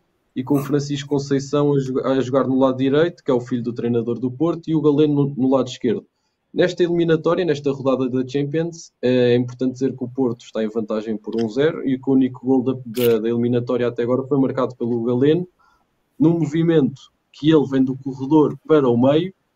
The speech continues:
e consegue rematar em arco para o posto mais distante. Foi um belo gol, quem não,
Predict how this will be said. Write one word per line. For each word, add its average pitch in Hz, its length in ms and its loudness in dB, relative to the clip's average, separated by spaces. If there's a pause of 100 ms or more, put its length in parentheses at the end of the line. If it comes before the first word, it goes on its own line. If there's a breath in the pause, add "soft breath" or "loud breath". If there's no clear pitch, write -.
(280)
e 127 120 0
consegue 139 500 -2 (160)
rematar 139 380 2
em 139 120 2
arco 151 360 0
para 143 120 2
o 139 80 2
posto 139 380 -6
mais 127 180 -4
distante. 143 400 -6
Foi 135 120 -4
um 117 60 0
belo 117 260 2
gol, 147 240 2
quem 131 160 -4
não, 113 180 -2